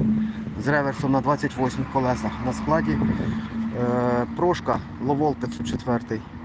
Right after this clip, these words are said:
є. Соліс п'ятдесятка є на складі. Ось видно площадочку.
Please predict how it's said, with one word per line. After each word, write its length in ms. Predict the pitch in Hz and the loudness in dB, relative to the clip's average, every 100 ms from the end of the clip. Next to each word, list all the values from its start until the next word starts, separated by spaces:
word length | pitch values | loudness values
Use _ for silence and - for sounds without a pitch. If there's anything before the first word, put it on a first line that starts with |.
| - - - | -6 -4 -2
є. 400 | 113 139 165 170 - - - - - - - | 0 4 4 2 -2 -6 -8 -10 -10 -10 -4
Соліс 460 | - 180 151 127 - - 127 | 2 2 2 -2 -4 -8 -8
п'ятдесятка 680 | 104 123 139 147 127 - 107 107 - - - - - - - - - - - | -8 -4 -2 2 2 0 -8 -8 -14 -18 -18 -18 -18 -18 -18 -18 -18 -18 -8
є 200 | 117 143 | 0 2
на 120 | 131 127 | 2 0
складі. 480 | - 131 113 104 - - - - - - - - - - - - - - - - - - - - - - - - - - - - - - - - - - - - - - - - | 0 0 0 -2 -10 -16 -18 -18 -18 -20 -18 -18 -18 -18 -18 -18 -18 -18 -18 -20 -20 -20 -20 -20 -20 -18 -18 -12 -10 -10 -14 -18 -18 -20 -20 -20 -20 -20 -20 -20 -20 -20 -18 -4
Ось 320 | 151 151 - - - - - - | 0 0 -2 -12 -16 -18 -18 -6
видно 480 | 127 156 127 123 107 - - - - - - - - - - - - - - - - | 0 0 2 -2 -2 -12 -20 -20 -20 -20 -20 -20 -20 -20 -16 -12 -12 -14 -18 -18 -8
площадочку. 720 | 113 - 175 175 165 - 147 | -6 -2 0 0 -4 -4 -6